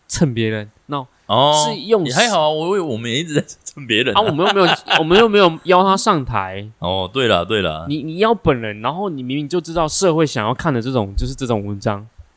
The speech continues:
Speaker 2: 嗯，
Speaker 1: 对吧？
Speaker 2: 嗯，嗯。
Speaker 1: 社会想看的就是这种影片，感人，流眼泪。可是这种事
Speaker 2: 妈妈，其实我都不觉得很感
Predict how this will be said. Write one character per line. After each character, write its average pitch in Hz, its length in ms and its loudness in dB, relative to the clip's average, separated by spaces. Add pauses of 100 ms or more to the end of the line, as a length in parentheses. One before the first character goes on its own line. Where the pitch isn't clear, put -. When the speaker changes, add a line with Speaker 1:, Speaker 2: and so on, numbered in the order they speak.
(100)
Speaker 2:
嗯， 113 100 -2
Speaker 1:
对 127 160 4
吧？ 117 120 4
Speaker 2:
嗯， 110 100 -6
嗯。 104 220 -12 (120)
Speaker 1:
社 220 260 4
会 208 120 10
想 123 180 -2
看 180 140 0
的 139 80 2
就 147 80 -4
是 147 40 -6
这 143 80 -4
种 117 200 0
影 104 120 -14
片， 107 280 -10 (160)
感 107 260 -2
人， 101 300 -10
流 120 200 2
眼 120 160 -2
泪。 113 240 -4 (600)
可 143 80 -8
是 233 260 -2 (480)
这 - 160 2
种 160 80 6
事 - 60 2
Speaker 2:
妈 233 60 2
妈， 208 40 2
其 107 160 -6
实 117 100 -10
我 92 200 -2
都 101 80 -4
不 110 100 -14
觉 101 160 -6
得 90 140 -4
很 85 120 -12
感 82 140 -8